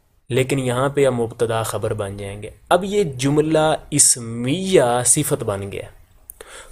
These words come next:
तो मौसूफ जब नकरा होता है तो उसकी सिफत वाहिद भी आती है, लेकिन जुमला भी आ जाती है। वो जुमला फेलिया भी हो सकती है, जुमला इसमिया भी हो सकती है।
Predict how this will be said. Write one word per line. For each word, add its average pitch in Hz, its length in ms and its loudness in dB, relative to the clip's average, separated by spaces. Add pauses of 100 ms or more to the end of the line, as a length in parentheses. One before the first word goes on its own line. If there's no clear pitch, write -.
(120)
तो 190 100 8
मौसूफ 175 840 2
जब 180 260 0
नकरा 220 420 0
होता 147 400 0
है 98 280 -12 (840)
तो 139 100 -2 (200)
उसकी 160 500 0
सिफत 135 560 0 (340)
वाहिद 113 520 2
भी 202 240 -4
आती 151 280 4
है, 117 260 0 (120)
लेकिन 123 360 -6
जुमला 117 360 -2
भी 110 200 -6
आ 95 140 -6
जाती 98 340 -10
है। - 160 -20 (800)
वो 123 80 0
जुमला 123 340 2
फेलिया 117 440 0
भी 151 140 -4
हो 143 140 4
सकती 135 380 -2
है, 127 140 0
जुमला 110 280 -4
इसमिया 107 360 -6
भी 104 120 -12
हो 104 120 -10
सकती - 360 -8
है। - 160 -20